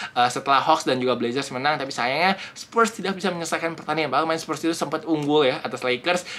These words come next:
Jadi kemarin dua satu rekornya. Dan hari ini ada enam pertandingan, jadi gue akan pilih dua pertandingan saja. Yang pertama gue akan pilih adalah Sacramento Kings. Gue masih akan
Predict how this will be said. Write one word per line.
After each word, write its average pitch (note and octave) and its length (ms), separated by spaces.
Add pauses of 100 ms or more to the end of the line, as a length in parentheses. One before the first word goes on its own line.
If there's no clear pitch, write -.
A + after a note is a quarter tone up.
Jadi F3 160
kemarin F3 400
dua E3+ 160
satu F3+ 320
rekornya. F#3+ 640 (220)
Dan G#3 240
hari G#3+ 240
ini A#3 80
ada G#3+ 160
enam G3+ 160
pertandingan, F#3+ 480
jadi F#3 160
gue E3+ 160
akan D#3+ 240
pilih E3 240
dua C#3 160
pertandingan D3 480
saja. D3 240
Yang D3+ 80
pertama D#3 240
gue D3 80
akan D3+ 160
pilih E3+ 160
adalah F3+ 160
Sacramento F#3+ 480
Kings. G3 400
Gue D3+ 80
masih F#3+ 240
akan F3+ 240